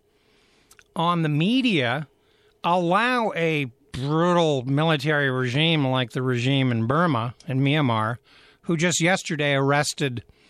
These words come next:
uh, two, uh, Reuters news reporters who are in Myanmar reporting on the events that are going on in the ground.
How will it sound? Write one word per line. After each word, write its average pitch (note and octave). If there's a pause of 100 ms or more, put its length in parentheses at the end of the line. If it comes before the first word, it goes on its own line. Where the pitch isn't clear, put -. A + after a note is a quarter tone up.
(460)
uh, C#3 (140)
two, F3
uh, D3+
Reuters D3 (1120)
news F3
reporters C#3+ (340)
who E3+
are D#3+
in E3 (360)
Myanmar D#3+
reporting D3+
on C3 (720)
the D3
events D#3
that D3
are C3+
going C3+
on B2+
in B2
the A#2+
ground. D#3